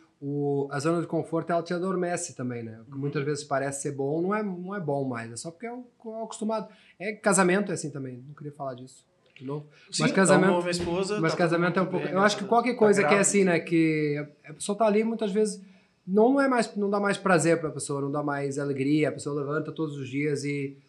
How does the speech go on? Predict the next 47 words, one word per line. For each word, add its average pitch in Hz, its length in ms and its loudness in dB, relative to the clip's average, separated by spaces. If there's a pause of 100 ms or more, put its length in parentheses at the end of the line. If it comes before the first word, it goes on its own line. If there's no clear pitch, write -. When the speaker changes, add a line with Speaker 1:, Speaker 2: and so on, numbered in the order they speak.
Speaker 1:
"Putz, 139 280 -4
que 123 80 -10
merda, 131 300 -2
vou 123 80 -16
ter 131 140 -16
que - 80 -20
fazer 135 220 -8
de 127 80 -8
novo." 127 280 -10
Speaker 2:
Uhum. 120 240 -16
Speaker 1:
Se 202 100 0
você, 240 380 6
faça 226 240 -2
o - 40 0
teste, - 280 -2
se 160 80 -10
você 190 120 -6
não 208 120 0
gosta 165 340 0
de 135 100 -16
trabalhar 143 320 -6
segunda-feira, 139 760 -8 (640)
nem 123 180 -8
terça, 143 420 -10 (240)
Speaker 2:
Se 165 140 -4
domingo 190 300 6
de 247 100 6
noite 208 220 4
já 208 80 2
começa 190 260 2
a - 20 -2
dar 180 100 4
um 180 80 0
ruim 185 120 0
na 185 80 2
Speaker 1:
já 170 40 0
Speaker 2:
barriga. 175 280 6
Speaker 1:
começa 185 360 6
a 175 40 4
dar 175 260 6
depressão 165 540 2
e 165 40 2
não 170 120 0
tem 175 160 -4
mais 156 220 -2
o - 40 -12
Faustão, 170 580 -4